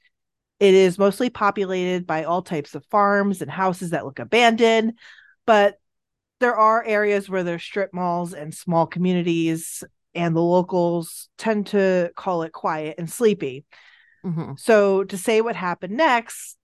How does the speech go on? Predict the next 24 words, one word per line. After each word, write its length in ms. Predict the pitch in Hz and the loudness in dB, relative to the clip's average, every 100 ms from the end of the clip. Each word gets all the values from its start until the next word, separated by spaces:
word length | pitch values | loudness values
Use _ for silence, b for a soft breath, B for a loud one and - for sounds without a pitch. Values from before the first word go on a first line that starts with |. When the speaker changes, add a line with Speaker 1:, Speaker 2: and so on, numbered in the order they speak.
| _ - | _ -16
Speaker 1:
shook 360 | - 160 - | -6 -6 -4
the 140 | 240 190 | -4 -2
area 320 | 185 180 175 | 0 0 -2
to 280 | - 170 165 | -2 -4 -4
its 180 | 165 | -8
core. 480 | - - 151 82 151 B B B B B B B B _ _ _ _ _ - | -12 -6 -6 -8 -14 B B B B B B B B _ _ _ _ _ 0
Tony's 500 | 269 254 269 320 - | 4 4 4 2 0
Pizza 400 | - 240 - 247 | -4 -4 2 4
and 220 | 226 220 | 4 0
Pasta 760 | - 190 180 - 165 147 156 - | 0 -2 -2 -2 -2 0 -4 -2
in 280 | 190 175 180 - | 0 0 -4 -10
Hardyston, 760 | - 208 208 220 - - 226 | -4 -2 0 -2 -6 -2 -2
New 180 | 240 247 | 0 -4
Jersey, 460 | 196 160 156 160 156 | -4 -4 -4 -6 -6
received 460 | 165 - 202 208 | -10 -6 -4 -4
a 40 | 220 | -4
call 400 | - 185 180 185 | 0 2 2 0
on 220 | 165 156 | -4 -8
Saturday 680 | - - 170 175 190 214 | -8 -4 -2 -2 -2 -2
night, 400 | 247 185 170 202 - | -2 -2 -2 -4 -8
April 300 | 165 160 208 | -10 -6 -4
nineteenth, 580 | 214 214 214 202 185 180 170 | -2 -2 -4 -4 -4 -6 -8
nineteen 460 | 160 160 - 165 | -6 -6 -6 -4
ninety-seven. 840 | 156 151 147 139 147 120 107 123 | -2 -2 -4 -6 -6 -6 -10 -14